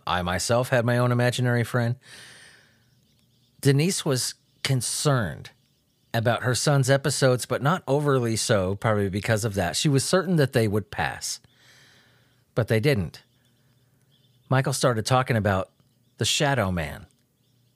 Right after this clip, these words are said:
a terrifying six-foot-tall apparition that had started appearing to him at night. Denise assured him that there was no such thing. It was a trick of the light, probably the projection of the tree outside the window. But then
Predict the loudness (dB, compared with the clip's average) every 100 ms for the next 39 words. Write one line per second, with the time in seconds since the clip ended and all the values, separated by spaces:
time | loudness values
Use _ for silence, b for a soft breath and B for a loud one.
0 | _ _ -12 -6 -2 0 0 0 0 0
1 | 0 0 -2 -2 0 0 0 0 0 0
2 | 0 0 0 0 0 0 0 0 0 0
3 | -2 0 2 2 0 -2 -2 0 0 0
4 | 0 2 2 0 -2 -4 -2 -4 -8 -8
5 | -14 -20 b b b b b b b b
6 | b b b _ 0 2 2 0 0 2
7 | 2 2 2 2 2 2 -4 _ _ -2
8 | 0 0 2 2 2 -2 0 0 0 -2
9 | _ _ _ _ _ _ _ _ _ -2
10 | -2 0 0 0 0 0 -2 -4 -10 b
11 | b b b b b b -2 2 2 2
12 | 0 0 2 2 2 0 0 -2 0 2
13 | 2 2 0 0 2 0 0 -2 -4 -4
14 | 0 2 2 2 -2